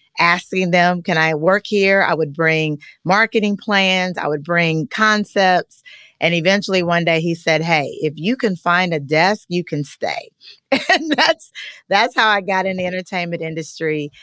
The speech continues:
Uh, and then fast forward, I ended up at LaFace Records. So uh, I ended up about ten years later at a record label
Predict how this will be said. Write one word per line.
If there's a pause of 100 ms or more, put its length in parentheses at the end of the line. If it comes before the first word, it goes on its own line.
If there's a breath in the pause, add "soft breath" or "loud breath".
(280 loud breath)
Uh,
and
then
fast
forward,
I
ended
up
at
LaFace
Records.
So (380 loud breath)
uh,
I
ended
up
about
ten
years
later (180)
at
a
record
label